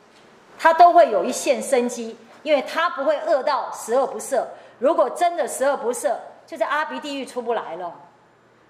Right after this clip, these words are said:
那再好的人，只要六道轮回没有出，你不要看眼前的花团锦簇，那不过是一时的光鲜亮丽啊。等到这个福享完了，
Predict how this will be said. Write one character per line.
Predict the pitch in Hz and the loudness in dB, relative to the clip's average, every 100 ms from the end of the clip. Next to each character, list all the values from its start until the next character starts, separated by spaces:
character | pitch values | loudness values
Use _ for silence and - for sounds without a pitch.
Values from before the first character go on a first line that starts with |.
| - | -4
那 | 370 349 | -2 -2
再 | - 466 392 | -2 0 0
好 | - 233 202 | -4 -2 0
的 | 302 | 0
人， | 294 190 - - - - | 0 -2 -4 -12 -20 -16
只 | 285 | -4
要 | 359 381 | -2 0
六 | 349 440 330 | 0 -2 0
道 | 370 302 | -2 -2
轮 | 247 294 - | -2 -2 -2
回 | 254 | -2
没 | 254 233 | -2 -2
有 | 277 190 | -2 -2
出， | - 240 233 - - - _ _ | -4 -4 -4 -12 -20 -20 _ _
你 | 240 | -4
不 | 233 339 | 0 4
要 | 330 | 4
看 | - 339 269 233 | 2 -2 -2 -4
眼 | 240 233 196 - | 0 0 0 -4
前 | 262 311 | -2 0
的 | 247 | 0
花 | 285 277 | -2 -2
团 | 240 226 | -4 -6
锦 | 233 156 | -8 -16
簇， | - 254 - - - _ | -10 -8 -8 -14 -20 _
那 | 302 | -4
不 | 294 - | -4 0
过 | 285 | 0
是 | 262 277 | 0 -6
一 | 330 262 | -4 -4
时 | - | -6
的 | 240 208 | 0 2
光 | 262 240 | 2 -2
鲜 | 233 226 | -2 -4
亮 | 233 214 202 | -2 -4 -6
丽 | 202 | -10
啊。 | 151 - _ _ _ _ _ | -12 -18 _ _ _ _ _
等 | 262 269 | -2 0
到 | 370 | 0
这 | 370 | 0
个 | 359 294 | 0 -2
福 | - 294 | -2 -4
享 | 370 - 202 185 | -2 -4 -4 -2
完 | 190 233 | -4 0
了， | 269 | -2